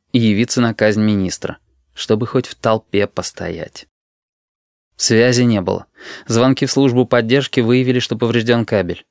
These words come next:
Починить его никто почему-то не брался раньше понедельника. Арсен лёг в кровать среди бела дня.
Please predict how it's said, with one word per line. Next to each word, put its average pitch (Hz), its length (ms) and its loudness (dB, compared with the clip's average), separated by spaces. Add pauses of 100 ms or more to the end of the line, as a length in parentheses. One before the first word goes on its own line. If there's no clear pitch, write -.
(200)
Починить 104 480 -2
его 131 140 0
никто 104 460 0
почему-то 113 420 -2
не 101 140 2
брался 101 400 2
раньше 92 280 -2
понедельника. 87 760 -6 (1120)
Арсен 131 500 2
лёг 123 220 4
в - 80 -18
кровать 113 420 2
среди 113 340 -2
бела 107 300 2
дня. 92 240 -2